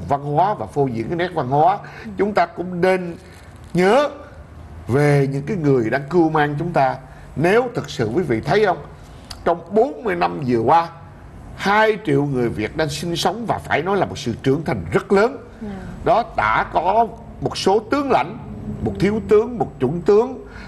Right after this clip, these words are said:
Speaker 1: rồi những nhà sử học, sử gia, rồi biết bao nhiêu là bác sĩ, luật sư, giáo sư.
Speaker 2: Ừ.
Speaker 1: Phải nói là rất là nhiều. Cái <clears throat> thành quả của người Việt đạt được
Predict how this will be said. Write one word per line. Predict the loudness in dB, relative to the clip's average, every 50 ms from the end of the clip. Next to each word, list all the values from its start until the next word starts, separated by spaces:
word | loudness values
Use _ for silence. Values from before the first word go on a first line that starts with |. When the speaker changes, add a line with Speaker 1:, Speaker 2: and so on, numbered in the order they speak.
| -14 -8
Speaker 1:
rồi | -4 -2 0 0 0 -2
những | -4 -4 -4 -2
nhà | 0 0 0 -2
sử | -4 -6 -2 0 0 0 2 2
học, | 2 2 0 0 -2 -10
sử | -8 -2 -2 0 0 2
gia, | 2 2 4 4 4 4 2 0 -2 -6 -14 -18 -18 -18 -10 -4 -2
rồi | -2 -2 -2 -4 -6 -10 -12 -6 -2
biết | 0 0 0 -2 0
bao | 0 0 0
nhiêu | 0 -2 -2 -2 -2
là | -2 -4 -2
bác | -2 -4 -4 -4 -8
sĩ, | -6 -2 0 0 0 0
luật | -2 -2 -2 -2 -4 -6
sư, | -8 -4 0 2 2 2 2 0 -4 -6 -8 -12 -10 -4
giáo | 0 0 0 0 0 -2
sư. | -4 -4 0 2 2 2 2 0 -6 -8 -12 -18 -18 -14 -12
Speaker 2:
Ừ. | -10 -10 -8 -6
Speaker 1:
Phải | -4 -4 -2
nói | -2 0
là | 0 -2 -2 -4 -6
rất | -2 0 0 0 0 -2 -4
là | -4 -2 0
nhiều. | 0 0 0 0 -2 -6 -12 -16 -14 -12 -6 -2
Cái | -2 0
<clears throat> | 2 4 4
thành | 4 2 0 -2 -2
quả | 0 2 2 2 2 0 -2
của | -2
người | 0 0 0 0 0 -2 -2
Việt | -2 0 -2 -2 -2 -2
đạt | -2 -2 -2 -2 -2 0
được | 0 0 0 -2 -4 -12